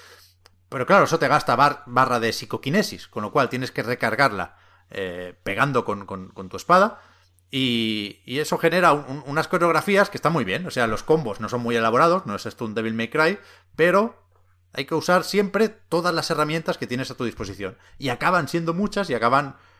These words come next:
eh, complementándose muy bien. Y, eh, el efecto puzzle a mí me ha parecido magistral. Y después, eh, lo de los vínculos y los regalitos y las historias en el bar,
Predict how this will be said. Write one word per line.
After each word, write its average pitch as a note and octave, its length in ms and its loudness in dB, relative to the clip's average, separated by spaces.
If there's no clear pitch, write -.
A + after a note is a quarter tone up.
eh, G2+ 380 -6
complementándose C3+ 680 0
muy A2+ 160 -2
bien. F2+ 220 -8
Y, G2+ 680 -4
eh, B2+ 280 -10
el B2+ 80 -6
efecto D#3+ 400 2
puzzle G3 460 0
a A#2+ 180 -8
mí B2+ 120 0
me D3+ 80 0
ha C#3 40 -4
parecido C3+ 320 2
magistral. A2 420 -4
Y C#3+ 80 -2
después, C#3 640 4
eh, G#2+ 220 -6
lo A2 160 -2
de A2 100 0
los A2 160 -2
vínculos D3+ 460 0
y - 20 0
los C3 160 2
regalitos A#2 580 0
y A2 120 -4
las G#2 480 0
historias C3+ 480 -2
en C3+ 100 -4
el B2+ 140 0
bar, - 480 2